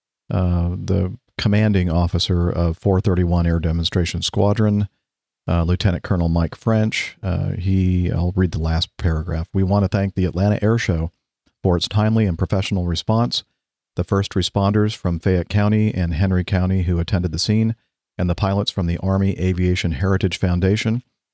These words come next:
who launched a helicopter to check on Kevin's well-being. We also, uh, owe thanks to our colleagues, the U S Air Force Thunderbirds, who did not hesitate to jump in and help the team as we dealt with the situation.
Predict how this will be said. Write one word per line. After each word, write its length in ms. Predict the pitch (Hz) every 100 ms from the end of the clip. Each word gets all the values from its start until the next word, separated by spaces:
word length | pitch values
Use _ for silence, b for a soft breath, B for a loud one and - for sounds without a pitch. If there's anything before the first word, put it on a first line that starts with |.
| -
who 80 | 87
launched 360 | 87 101 -
a 80 | -
helicopter 520 | 98 98 90 90 92
to 120 | 87
check 280 | 82 98 92
on 220 | 87 87
Kevin's 460 | 85 101 92 90 85
well-being. 580 | 85 82 90 101 110 117 _ _ _ _ _ _
We 100 | 92
also, 280 | 87 92 101 - _ _
uh, 440 | 95 87 85 85 90 -
owe 300 | 92 92 92
thanks 400 | - 107 127 -
to 160 | - 104
our 100 | 90
colleagues, 600 | 117 104 85 90 131 -
the 100 | 90
U 240 | 87 90
S 140 | 90 -
Air 160 | 92
Force 240 | 98 85 -
Thunderbirds, 600 | 120 110 80 80 90 - _ _ _ _ 107
who 80 |
did 140 | 95 90
not 180 | 98 82
hesitate 420 | 113 110 101 90
to 80 | 82
jump 300 | 92 92 98
in 180 | 104
and 140 | 95 80
help 220 | 92 -
the 80 | -
team 340 | 101 92 90
as 240 | 82 85 87
we 100 | 82
dealt 380 | 90 87 -
with 100 | 85
the 80 | 92
situation. 680 | - - - 78 80 -